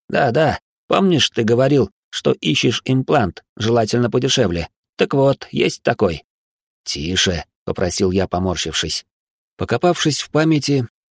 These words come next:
действительно вспомнил, что задавал такой вопрос вскользь, но внимание на нём не акцентировал. Не надеялся я, что у безработного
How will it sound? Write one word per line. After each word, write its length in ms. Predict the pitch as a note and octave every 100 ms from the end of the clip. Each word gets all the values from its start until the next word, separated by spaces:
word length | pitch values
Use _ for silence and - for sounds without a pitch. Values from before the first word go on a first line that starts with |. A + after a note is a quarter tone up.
| -
действительно 760 | F2 D3+ - D3+ D#3 E3+ E3
вспомнил, 560 | - - C3 C#3+ D#3 D3
что 280 | - B2
задавал 480 | A#2+ C3+ C#3+ B2 A#2
такой 280 | A2+ A#2+ A#2
вопрос 440 | A#2 A#2+ G#2+ G#2
вскользь, 600 | - - - F2 E2+ - - _ -
но 160 | A2
внимание 600 | A#2 A#2+ B2+ B2+ A#2+ A#2
на 120 | A2+ A2+
нём 300 | A#2 A2+ A2
не 140 | A2
акцентировал. 720 | G#2 - G#2+ G2+ D#2+ C#2+ B1+ - _ _ _ _ -
Не 120 | G2+
надеялся 580 | G#2 G#2 D3+ A2 F2+ F#2
я, 160 | F2+ E2+
что 280 | - G2
у 80 | F#2+
безработного 760 | F2+ G2 F#2+ G2+ B2 G2+ F#2 E2+